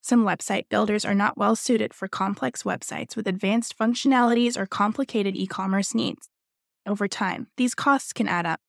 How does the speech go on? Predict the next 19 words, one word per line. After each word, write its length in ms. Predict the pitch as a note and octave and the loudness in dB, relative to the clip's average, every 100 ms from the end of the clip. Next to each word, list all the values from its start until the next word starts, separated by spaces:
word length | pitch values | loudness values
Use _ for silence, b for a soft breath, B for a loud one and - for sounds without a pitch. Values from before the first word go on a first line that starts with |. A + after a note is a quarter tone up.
| - | 2
and 140 | A3+ | 6
you 80 | A3+ | 6
might 180 | A#3+ C4+ | 6 4
end 160 | B3+ | 4
up 120 | A3+ - | 2 -2
paying 260 | - A#3+ A#3 | 0 4 4
more 160 | G3+ | 2
than 140 | G3 F#3+ | 2 0
if 140 | - | 0
you 80 | C4 | 0
were 80 | C#4+ | 2
to 80 | |
manage 360 | A3+ F#3 F#3 F#3 | 4 2 0 -2
your 120 | G3+ | -2
own 160 | - A3 | 2 4
hosting 420 | A3 G3+ - B3 | 4 2 2 2
and 140 | B3 | 2
website 420 | G3 E3 - F3+ - | 0 -4 -8 -10 -6
software. 580 | - A3 - G2+ - | -4 -4 -6 -8 -8